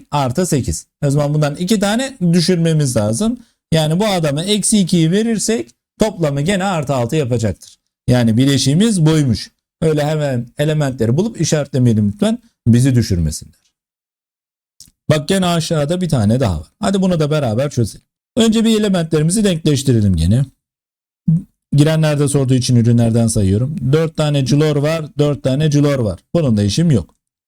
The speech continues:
İki tane S var, hiç S yok. Dolayısıyla bu adamın içerisinde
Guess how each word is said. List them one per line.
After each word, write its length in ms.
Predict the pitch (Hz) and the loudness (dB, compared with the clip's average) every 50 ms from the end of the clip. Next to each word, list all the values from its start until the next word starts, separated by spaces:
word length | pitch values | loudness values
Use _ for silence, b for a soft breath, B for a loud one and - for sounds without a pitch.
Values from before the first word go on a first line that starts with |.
| _ _ _ _ _ _ _ _ _ _ _ _ - | _ _ _ _ _ _ _ _ _ _ _ _ -2
İki 260 | 156 156 - 175 160 | 0 2 2 0 2
tane 340 | 175 165 160 156 147 147 139 | 2 0 0 0 0 0 0
S 360 | - - 165 165 156 147 135 | 0 0 0 0 0 0 0
var, 220 | 147 160 175 - | -2 -2 -4 -6
hiç 320 | 151 - - 190 190 156 - | -4 0 2 2 2 2 2
S 160 | - - 147 | 0 0 2
yok. 420 | 127 117 110 110 127 156 165 160 _ - 165 | 2 2 2 0 0 -2 -2 -6 _ -4 -2
Dolayısıyla 540 | 160 156 160 156 143 147 147 143 139 139 | 0 0 0 -2 -2 -2 0 0 0 0
bu 100 | 156 175 | -2 -2
adamın 340 | 165 156 143 135 135 135 147 | -2 -2 -2 -2 -2 -2 0
içerisinde 720 | 165 165 156 - 131 110 104 - 101 107 117 143 151 147 | 0 0 2 2 2 0 0 0 0 0 0 0 0 -4